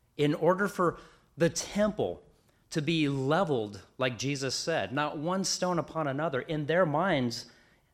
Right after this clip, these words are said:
that would be so catastrophic. It must be the end of the world that would make that happen. So they bring it up.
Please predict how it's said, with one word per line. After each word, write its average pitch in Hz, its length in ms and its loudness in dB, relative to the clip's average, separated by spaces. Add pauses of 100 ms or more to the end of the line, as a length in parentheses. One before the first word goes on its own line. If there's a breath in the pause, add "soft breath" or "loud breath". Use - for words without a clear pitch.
that 170 240 0
would 196 140 2
be 160 100 0
so 185 300 0
catastrophic. 180 800 0
It 156 140 -2
must 165 320 0
be 175 100 2
the 160 180 0
end 160 140 2
of 147 80 0
the 139 100 2
world 131 520 2
that 120 120 -2
would 120 160 -6
make 110 220 -6
that 160 200 -4
happen. 110 460 -8 (840)
So 170 240 2
they 147 400 2
bring 156 320 2
it 104 140 -2
up. 90 280 -6